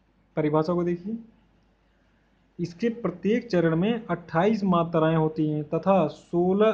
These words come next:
और बारह मात्राओं पर यति होता है तथा अंत में लघु गुरु का प्रयोग प्रचलित है, ठीक है।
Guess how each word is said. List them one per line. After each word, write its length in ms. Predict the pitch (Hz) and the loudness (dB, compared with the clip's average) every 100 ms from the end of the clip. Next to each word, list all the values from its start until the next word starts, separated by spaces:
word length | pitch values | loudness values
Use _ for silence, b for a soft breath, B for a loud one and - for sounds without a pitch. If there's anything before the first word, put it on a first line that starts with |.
| 214 | 0
और 180 | 185 185 156 | 0 0 2
बारह 320 | 156 165 196 | 4 4 2
मात्राओं 580 | 170 156 160 156 165 180 | 2 0 0 -2 0 -2
पर 300 | 180 208 196 - | -2 -4 -4 -8
यति 380 | 151 156 160 185 | -2 -2 0 0
होता 380 | 143 139 139 131 | 0 0 -2 -6
है 200 | 127 127 - - b b b b b - | -6 -10 -12 -20 b b b b b -4
तथा 200 | 175 220 220 - | 2 2 2 -2
अंत 280 | 185 226 196 | 0 0 0
में 360 | 175 208 277 - - _ _ _ _ _ _ - | 0 0 0 -4 -16 _ _ _ _ _ _ -4
लघु 440 | 160 170 190 220 | 2 4 4 4
गुरु 260 | 180 175 190 | 4 4 4
का 140 | 202 196 | 2 0
प्रयोग 340 | 165 151 156 | 0 0 0
प्रचलित 400 | 156 143 143 139 | -4 -4 -6 -2
है, 80 | 143 | -4
ठीक 260 | 143 165 180 | -2 -4 -4
है। 120 | 226 | -6